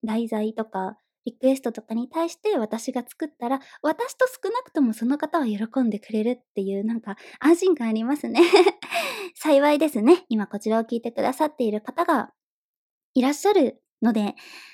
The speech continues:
おそらく私のこの制作ってのは独りよがりではなく、皆さんにもある程度は喜んでいただけているのかなとは、<laughs> それを私もあの、望んではいるんですけれども、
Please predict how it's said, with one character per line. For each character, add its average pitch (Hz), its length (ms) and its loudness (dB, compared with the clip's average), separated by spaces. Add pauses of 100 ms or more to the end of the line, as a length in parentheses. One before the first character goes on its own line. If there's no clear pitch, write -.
(260)
お 233 60 -2
そ 277 120 2
ら 269 140 4
く 247 320 -2 (300)
私 226 360 -4
の 220 760 0 (100)
こ 240 80 -4
の 202 320 -2 (1000)
制 226 180 -2
作 220 260 -6
っ - 20 -6
て 214 140 -6
の 196 120 0
は 196 60 -4
独 233 240 -2
り 220 60 2
よ 240 120 2
が 233 120 -2
り 208 100 0
で 208 100 -6
は 196 120 -10
な 269 160 -2
く、 320 280 0 (400)
皆 247 280 2
さ 359 180 4
ん 370 60 8
に 302 120 8
も 214 280 0 (380)
あ 214 140 -8
る 262 160 -2
程 359 200 6
度 320 60 6
は 277 80 4
喜 269 360 4
ん 311 100 8
で 262 60 4
い 240 80 0
た 254 100 -2
だ 277 120 -2
け 294 140 -2
て 294 220 -2 (220)
い 294 60 0
る 320 100 6
の 339 160 6
か 262 140 -2
な 403 380 6 (140)
と 240 100 -2
は、 208 280 -2 (300)
<laughs> 349 840 4
そ 302 120 4
れ 277 140 8
を 277 140 4
私 277 360 2
も 277 260 2
あ 254 40 0
の、 240 220 -2
望 277 340 6
ん - 20 4
で 302 100 4
は 269 100 2
い 254 120 0
る 320 100 6
ん 415 80 0
で 381 80 -2
す - 80 -10
け 254 140 -4
れ 240 80 -2
ど 233 100 -4
も、 302 200 6